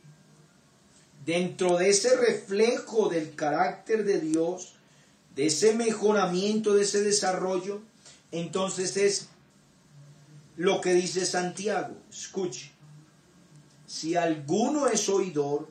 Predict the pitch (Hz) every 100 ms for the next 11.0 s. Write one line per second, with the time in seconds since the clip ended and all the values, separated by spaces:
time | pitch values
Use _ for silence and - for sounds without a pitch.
0 | - 135 120 120 127 117 101 95 123 143
1 | _ _ _ - - - 196 202 202 196
2 | 226 285 - 254 233 - - 277 294 202
3 | 165 143 135 143 143 - - _ _ _
4 | _ _ 160 185 175 - 202 - 196 190
5 | 175 190 196 202 - 202 185 190 208 220
6 | 220 202 - 185 175 - 165 170 165 -
7 | - - 170 156 180 196 202 208 - _
8 | _ _ 175 170 175 170 165 156 160 175
9 | 190 202 196 185 - - 196 185 185 175
10 | 160 160 - 160 165 165 165 170 190